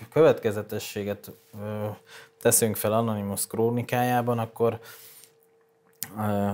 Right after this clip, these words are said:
akkor úgy, ö, látom, hogy ezek a kunok,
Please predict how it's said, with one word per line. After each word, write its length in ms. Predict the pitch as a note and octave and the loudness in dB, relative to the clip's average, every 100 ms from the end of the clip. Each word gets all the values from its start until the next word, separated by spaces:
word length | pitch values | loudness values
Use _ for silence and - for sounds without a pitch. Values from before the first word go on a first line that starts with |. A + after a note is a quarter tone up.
| G2 - | -4 -6
akkor 300 | G2+ A#2 C3 | 0 2 4
úgy, 260 | B2+ G#2 F#2+ | 2 -2 -6
ö, 300 | A2 G#2+ G#2 G2 | -2 0 0 0
látom, 500 | A2+ A2 G#2+ C3+ B2+ | 2 2 4 2 2
hogy 180 | A2+ A2 | 2 2
ezek 260 | B2 B2 A#2 | 4 4 2
a 100 | A2 | 0
kunok, 520 | - A#2+ B2+ - | 2 4 4 2